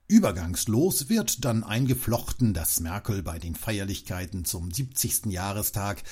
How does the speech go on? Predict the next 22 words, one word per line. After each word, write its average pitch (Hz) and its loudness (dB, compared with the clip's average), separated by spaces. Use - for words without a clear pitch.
der 95 -2
Landung 113 2
in 98 -4
der 98 -2
Normandie, 98 -2
Zitat, 123 0
"wie 135 -2
eine 113 -2
Anführerin 110 2
der 92 -2
Welt", 117 2
Zitat 80 -4
Ende, 101 -2
wirkte. 95 -2
Es 127 4
gebe 208 4
ein 117 4
neues 123 4
Deutschlandgefühl, 87 -2
Leichtigkeit 87 -2
und 131 2
Bedeutung, 135 0